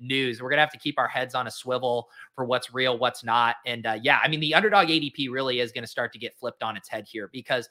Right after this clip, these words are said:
there, all of these ambiguous situations, and the Mackenzie Crowder one is a perfect one. There's gonna be tons with these backfields, your Rashad Penny's, Kenneth Walker's. Like, we're gonna see A D Ps absolutely flip just based on news here. So I think it's, uh, it's kind of buckle up time.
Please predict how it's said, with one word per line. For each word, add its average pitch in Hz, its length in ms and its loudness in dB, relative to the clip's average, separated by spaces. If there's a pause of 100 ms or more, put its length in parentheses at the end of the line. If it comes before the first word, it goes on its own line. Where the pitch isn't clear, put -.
(260)
there, 139 200 2
all 160 260 6
of 214 80 0
these 165 220 -6
ambiguous 139 560 -4
situations, 127 580 -4
and 110 140 -10
the 113 40 -12
Mackenzie 120 380 -8
Crowder 117 340 -2
one 117 180 -4
is 107 100 -10
a - 40 -18
perfect - 380 -6
one. 113 220 -6
There's 113 160 -8
gonna 123 100 -4
be 104 160 -16
tons 131 400 -2
with 113 120 -8
these 104 180 -14
backfields, 113 600 -4
your 110 120 -8
Rashad 117 400 0
Penny's, 117 320 -6
Kenneth 117 280 -8
Walker's. 117 440 -2 (260)
Like, 139 140 4
we're 185 160 4
gonna 226 120 4
see 156 360 -2
A 139 120 4
D 123 540 -6
Ps - 120 -14 (260)
absolutely 139 640 2
flip 123 420 -2 (240)
just 139 320 0
based 123 300 -2
on 120 240 0
news 117 280 -4
here. 147 220 2
So 123 320 2 (220)
I 123 120 6
think 156 200 0
it's, 151 240 -2
uh, 120 340 4
it's 123 160 -10
kind 170 180 2
of 131 120 0
buckle 143 280 2
up 131 260 2
time. 113 420 -2